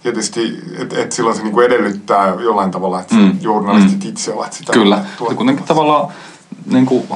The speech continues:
Speaker 2: tota, Chomsky ja Herman ajatteli, että journalistit on niin, on niin riippuvaisia, kuitenkin niin kiinteä osa sitä eliittiä, ja
Speaker 1: Mm.
Speaker 2: ne on niin riippuvaisia niistä eliittilähteistä,
Speaker 1: Niin.
Speaker 2: että käytännössä se semmonen, se eliitin sisällä oleva konsensus käytännössä
Speaker 1: Mm.
Speaker 2: heijastuu näiden erilaisten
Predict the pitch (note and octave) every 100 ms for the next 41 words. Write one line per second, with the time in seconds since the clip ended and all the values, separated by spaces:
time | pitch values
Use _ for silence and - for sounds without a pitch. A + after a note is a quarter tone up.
0 | - - - - - - - - - A2
1 | - A#2 - B2 G#2 - A2+ B2 G#2+ G2
2 | G#2 G2 - F#2+ F#2+ G#2 G#2 F#2 F2+ -
3 | F#2+ G2 F#2+ F#2 G2+ G#2 G#2+ A#2 A2+ G2
4 | F2+ F2+ F#2+ F2+ - - - - A#2 A2+
5 | A#2 A2+ A2+ G2 B2+ G#2+ G2 G2 G2 F#2+
6 | G2 F#2+ G2 F2+ - - D2+ E2 F2 F2+
7 | F#2 F#2 G2+ G2 G2 F2 E2+ - E2+ F2
8 | - F#2 F#2 F#2 F2 F2+ F#2+ G2 - -
9 | - - A#2+ A2 - F#2+ F2 F#2+ F#2 F#2+
10 | F#2+ F2 F2+ F2+ F2 - - G#2 G2 -
11 | F2 - - - - - - _ - -
12 | F2 E2+ E2+ E2+ F2+ G2 F#2 F2 E2+ E2+
13 | E2 - F2 E2 D#2+ - G2 F#2+ - -
14 | - - - - E3+ F3+ E2 D#2+ - -
15 | E2+